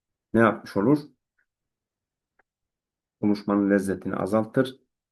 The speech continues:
Karşı kişiden beklemiş olduğu,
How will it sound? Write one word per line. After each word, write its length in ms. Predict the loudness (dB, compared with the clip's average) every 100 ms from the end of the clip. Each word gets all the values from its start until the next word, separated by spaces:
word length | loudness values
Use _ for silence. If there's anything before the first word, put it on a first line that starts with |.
| _ _ _ _ _
Karşı 440 | 0 0 2 -4 -4
kişiden 640 | -2 0 2 2 0 2
beklemiş 580 | 0 2 0 0 0 0
olduğu, 760 | 0 0 -2 0 2 2 -2